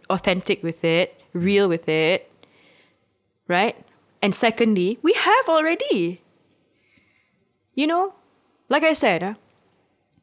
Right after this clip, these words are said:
Speaker 1: why K-pop, K-pop scene so big?
Speaker 2: Mm.
Speaker 1: 'Cause government help them.
Speaker 2: Mm.
Speaker 1: Samsung help them.
Speaker 2: Mm. That's
Speaker 1: Ah.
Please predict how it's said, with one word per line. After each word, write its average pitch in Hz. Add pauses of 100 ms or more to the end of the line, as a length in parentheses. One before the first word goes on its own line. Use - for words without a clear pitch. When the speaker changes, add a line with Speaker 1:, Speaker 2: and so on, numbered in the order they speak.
(320)
Speaker 1:
why 302
K-pop, -
K-pop 214
scene 175 (240)
so 208
big? 185 (540)
Speaker 2:
Mm. 107 (320)
Speaker 1:
'Cause 202
government 202
help 180
them. 151 (260)
Speaker 2:
Mm. 110
Speaker 1:
Samsung 202
help 170
them. 160 (100)
Speaker 2:
Mm. 107 (720)
That's 135
Speaker 1:
Ah. 165